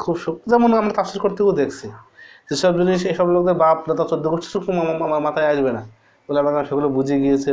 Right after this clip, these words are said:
বলে গিয়েছে, সমাধান করে গিয়েছে। আমরা যেগুলো দেখছি ফাঁকের মধ্যে তাই। এই কারণে এমন একটা আস্থা এসে গিয়েছে যে তারা যখন বিষয়টা বলছে, তখন সেটাতে দ্বিমত করার শ-, শক্তি আর নেই। এও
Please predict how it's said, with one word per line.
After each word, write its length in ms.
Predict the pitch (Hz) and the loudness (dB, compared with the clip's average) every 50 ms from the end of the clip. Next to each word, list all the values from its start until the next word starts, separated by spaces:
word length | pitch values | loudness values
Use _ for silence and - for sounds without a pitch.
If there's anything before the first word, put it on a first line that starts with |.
| 131 131 | 0 0
বলে 160 | 131 127 127 123 | 0 0 -2 -2
গিয়েছে, 200 | 123 131 131 131 - - | -2 -2 -4 -4 -6 -8
সমাধান 280 | 131 127 131 135 131 131 127 | -6 -6 -4 -4 -4 -6 -4
করে 140 | - 131 127 123 120 | -4 -4 -4 -4 -4
গিয়েছে। 180 | 127 123 120 131 | -6 -6 -6 -4
আমরা 120 | 131 135 131 | -6 -4 -2
যেগুলো 200 | 131 127 131 131 123 120 | -2 -2 -2 -4 -4 -4
দেখছি 160 | 127 120 - - | -6 -8 -4 -4
ফাঁকের 180 | 190 185 190 180 180 180 175 175 180 180 170 | -2 0 2 2 2 2 0 0 -2 0 0
মধ্যে 180 | 175 170 175 165 170 - | 0 2 0 0 0 0
তাই। 140 | 131 117 104 104 - _ - - - - - - _ _ - 160 | -2 -2 -2 -6 -12 _ -20 -20 -20 -20 -20 -20 _ _ 0 2
এই 80 | 175 190 180 | 2 2 2
কারণে 200 | 185 202 208 208 208 | 2 0 2 2 2
এমন 100 | 202 196 196 | 2 2 2
একটা 120 | 196 - - 175 | 0 0 -2 -2
আস্থা 160 | 151 - - 180 175 | -2 -2 0 0 0
এসে 120 | 175 202 208 202 | 0 2 2 4
গিয়েছে 220 | 214 196 180 170 165 | 4 4 4 4 0
যে 60 | 160 156 - | 0 0 -2
তারা 200 | 123 117 127 135 143 156 175 | -2 -2 0 0 2 2 0
যখন 180 | 175 175 202 190 190 | 0 0 0 0 0
বিষয়টা 240 | 190 196 196 202 196 175 160 170 | 0 0 0 0 0 0 2 4
বলছে, 340 | 185 196 190 180 185 - 113 101 - - - _ _ _ _ _ - _ _ _ _ _ _ _ - | 4 4 4 2 -2 -8 -10 -10 -10 -14 -14 _ _ _ _ _ -20 _ _ _ _ _ _ _ -6
তখন 200 | - 123 123 151 151 151 | -4 -4 -2 -2 -4 -6
সেটাতে 440 | - - 135 131 151 151 147 - 175 165 160 147 | -6 -8 -4 -2 -2 -2 -2 0 0 0 0 0
দ্বিমত 260 | 143 143 139 139 139 - - | 0 -2 -2 -2 -4 -4 -4
করার 200 | 143 143 147 139 - - | 0 0 0 -2 -2 -10
শ-, 200 | - - - - - - - | -14 -16 -16 -18 -16 -10 -4
শক্তি 320 | - 170 175 175 - 147 135 120 | -4 -4 -4 -6 -6 -4 -2 -2
আর 80 | 117 107 107 104 | -2 -4 -6 -10
নেই। 120 | 104 104 107 110 - - - 143 | -12 -12 -14 -20 -16 -8 -4 0
এও 80 | 165 | 0